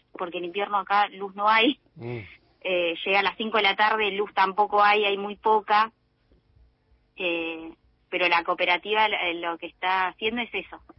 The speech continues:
Speaker 1: darnos esa, ese beneficio de, de tener buena luz, de, de evitar incendios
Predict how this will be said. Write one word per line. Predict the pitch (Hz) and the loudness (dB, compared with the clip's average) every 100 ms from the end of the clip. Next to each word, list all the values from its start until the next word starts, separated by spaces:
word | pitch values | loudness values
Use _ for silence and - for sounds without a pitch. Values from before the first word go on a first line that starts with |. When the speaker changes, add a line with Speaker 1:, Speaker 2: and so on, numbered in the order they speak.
| _ _ _ - - - | _ _ _ -18 -18 -2
Speaker 1:
darnos | 170 175 190 185 175 170 170 - - _ - | 0 2 0 -2 0 -2 -6 -12 -20 _ -16
esa, | 180 165 185 175 170 165 - | -16 -8 -4 -4 -4 -8 -8
ese | 208 233 | -4 2
beneficio | 220 214 208 285 - 208 | 2 2 0 -2 -2 -4
de, | 190 185 180 175 _ _ _ _ | -4 -4 -8 -10 _ _ _ _
de | 190 | -14
tener | 196 202 214 | -8 -4 -2
buena | 214 214 | -2 0
luz, | 226 262 277 269 _ _ - - - _ | 0 0 -2 -4 _ _ -20 -20 -20 _
de, | 180 185 180 180 180 175 175 175 170 165 _ _ | -8 -4 -4 -4 -6 -6 -8 -12 -14 -20 _ _
de | 175 190 | -2 0
evitar | 196 214 214 | 2 2 0
incendios | 202 226 254 262 240 233 226 226 | -2 0 2 2 0 0 0 -4